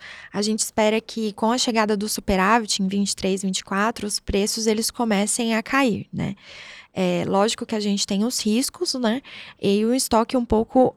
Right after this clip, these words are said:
mais apertado, já que viemos de praticamente três safras anteriores deficitárias.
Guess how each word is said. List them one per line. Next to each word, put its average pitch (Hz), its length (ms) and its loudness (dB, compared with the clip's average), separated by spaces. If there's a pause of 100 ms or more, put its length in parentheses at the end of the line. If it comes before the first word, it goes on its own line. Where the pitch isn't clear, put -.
mais 226 360 4
apertado, 220 800 2
já 208 180 4
que 208 140 -8
viemos 202 480 0
de 202 120 2
praticamente 208 720 0
três 220 340 0
safras 196 520 0
anteriores 196 560 2
deficitárias. - 680 -2